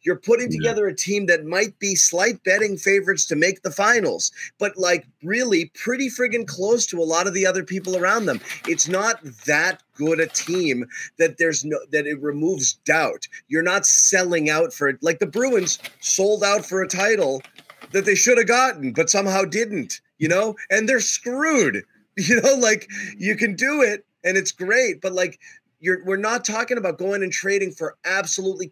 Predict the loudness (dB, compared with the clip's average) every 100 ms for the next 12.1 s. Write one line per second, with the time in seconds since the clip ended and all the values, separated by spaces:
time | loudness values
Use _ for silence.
0 | -10 -4 -4 -4 -4 0 2 0 -2 -2
1 | 0 -2 -2 -8 -16 -8 -6 -6 -4 -2
2 | -2 -2 -2 -4 -2 -2 0 0 2 0
3 | -2 -2 -2 -2 -4 -16 -10 -4 -2 0
4 | 0 0 0 -2 -4 -4 0 0 0 -2
5 | -2 -2 0 0 0 -2 -6 -4 -4 -4
6 | -2 -2 -2 -2 -2 -4 -2 -2 0 0
7 | 0 0 -2 0 0 0 0 -2 -2 -8
8 | -12 -6 -4 -2 0 0 2 0 0 -4
9 | -4 -4 -6 -10 -12 -10 -2 0 2 0
10 | 2 2 2 -4 -6 -6 -4 -2 -4 -6
11 | -12 -12 -6 -4 -2 0 2 2 -2 -6
12 | -8